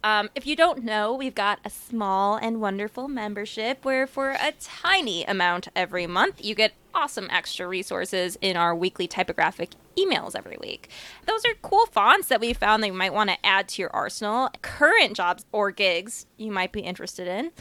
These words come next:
Um, at the moment, it's only five dollars a month, and we're upgrading a bunch soon. So hop in now if you wanna get those goodies next week.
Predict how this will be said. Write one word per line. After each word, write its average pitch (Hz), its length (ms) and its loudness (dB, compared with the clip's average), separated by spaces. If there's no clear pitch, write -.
Um, 269 220 8
at 294 140 6
the 440 60 0
moment, 508 380 4
it's - 120 -2
only 403 420 2
five - 60 -6
dollars 494 520 0
a 539 140 0
month, 220 260 -4
and 269 180 2
we're 285 100 -2
upgrading 311 580 2
a 247 100 4
bunch 196 520 2
soon. 76 460 -8
So 180 340 -4
hop 269 420 -4
in 330 160 -4
now 233 400 0
if - 100 -16
you 220 60 -8
wanna 170 220 -2
get - 240 -4
those 170 240 -2
goodies 220 500 -2
next 269 400 -2
week. - 360 -14